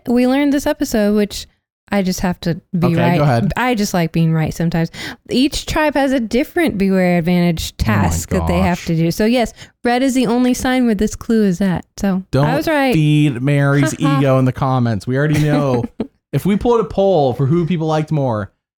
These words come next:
Speaker 2: eighty-five percent Mary, fifteen percent Wesley. We know this.
Speaker 1: That's not true.
Speaker 2: We know this.
Speaker 1: Who cares? Move on.
Speaker 2: Oh, tomorrow,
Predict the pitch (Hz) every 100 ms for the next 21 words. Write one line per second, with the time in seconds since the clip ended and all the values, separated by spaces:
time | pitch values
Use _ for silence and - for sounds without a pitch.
0 | _ - 170 202 226 202 180 175 170 160
1 | 160 123 127 120 117 147 143 143 123 131
2 | 107 98 92 - 98 131 233 277 285 -
3 | - 240 226 - 165 - - - - -
4 | - 233 254 277 214 107 165 277 262 254
5 | - 175 - - 180 185 - 196 - -
6 | - - 277 147 - - 220 214 277 175
7 | 92 95